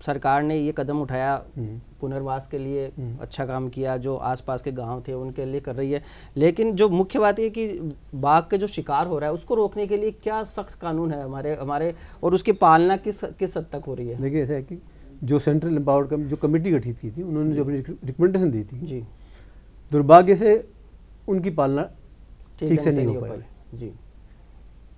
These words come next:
Speaker 2: सरिस्का के साथ-साथ एमपी में पन्ना टाइगर रिजर्व में भी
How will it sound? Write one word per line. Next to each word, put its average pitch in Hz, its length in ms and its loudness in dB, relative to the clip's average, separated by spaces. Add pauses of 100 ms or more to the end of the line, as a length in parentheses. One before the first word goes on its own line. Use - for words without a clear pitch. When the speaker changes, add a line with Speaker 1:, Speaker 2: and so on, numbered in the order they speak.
(540)
Speaker 2:
सरिस्का 156 300 2
के 214 60 -2
साथ-साथ 165 300 0 (680)
एमपी 143 260 0
में 170 180 2
पन्ना 160 260 0
टाइगर 147 260 4
रिजर्व 131 240 0
में 131 160 -2
भी 175 180 -4